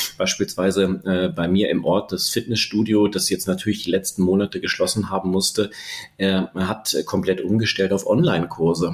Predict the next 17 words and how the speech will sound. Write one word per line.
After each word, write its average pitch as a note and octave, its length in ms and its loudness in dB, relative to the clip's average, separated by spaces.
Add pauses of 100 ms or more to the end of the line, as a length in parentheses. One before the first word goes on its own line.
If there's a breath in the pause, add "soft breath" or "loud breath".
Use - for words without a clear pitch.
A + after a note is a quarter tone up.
(160)
hat F#2+ 180 -8
sich F#2+ 180 -2
an F#2 120 2
Firmenkunden F#2+ 720 0
gewandt F2 480 0
und F#2 200 -2
hat G2+ 220 -4
Mitarbeiterinnen G2 600 -2
und G2 40 2
Mitarbeiter, F2 720 0
äh, F2+ 100 2
fit - 300 -4
gehalten F#2 640 -2
über E3+ 320 2
wirklich, - 420 -2
äh, G3 160 4
Online-Trainings. G2+ 920 0